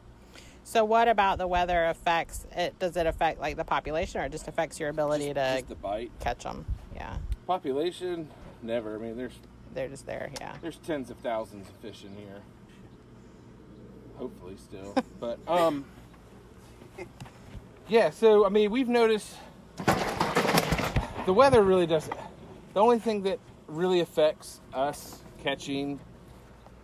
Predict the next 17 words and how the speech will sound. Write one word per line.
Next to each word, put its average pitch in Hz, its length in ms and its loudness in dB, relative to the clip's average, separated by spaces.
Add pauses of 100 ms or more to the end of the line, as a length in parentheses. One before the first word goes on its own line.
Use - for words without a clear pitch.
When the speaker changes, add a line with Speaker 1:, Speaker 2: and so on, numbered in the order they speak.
(240)
Speaker 2:
I 120 100 0
would 123 180 -4
say, 120 640 0 (280)
with 113 340 0 (1160)
poles, 135 680 -4 (520)
hook 139 180 -4
and 131 120 -6
pole, 147 380 2
is, 123 680 -6 (160)
uh, 110 320 0 (140)
the 90 60 -16
temperature 147 380 -4
of 107 100 -4
the 110 60 -8
water. 87 320 -8 (520)
Speaker 1:
Okay. 165 300 -8 (1200)
Speaker 2:
Blessed 160 380 2